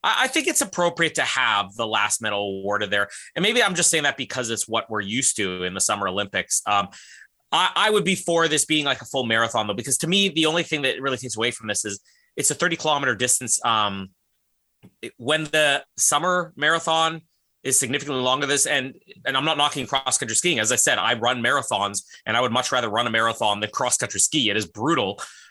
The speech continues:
Uh, but just the duration of it, you know, when it's an hour and ten to an hour and twenty minutes,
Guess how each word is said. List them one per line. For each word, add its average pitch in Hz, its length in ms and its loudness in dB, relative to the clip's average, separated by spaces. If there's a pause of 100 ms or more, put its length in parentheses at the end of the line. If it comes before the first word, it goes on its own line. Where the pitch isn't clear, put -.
Uh, 113 200 2 (140)
but 135 280 2 (120)
just 165 320 2
the 180 100 2
duration 131 680 0
of 104 240 -2
it, 92 200 -8 (140)
you 120 140 -2
know, 110 320 -4
when 123 420 0 (720)
it's 170 300 0 (160)
an 143 160 0
hour 151 320 4
and 131 120 -2
ten 147 280 -2
to 123 160 -2
an 113 100 0 (160)
hour 127 300 2
and 101 80 -6
twenty 131 260 -4
minutes, 113 680 0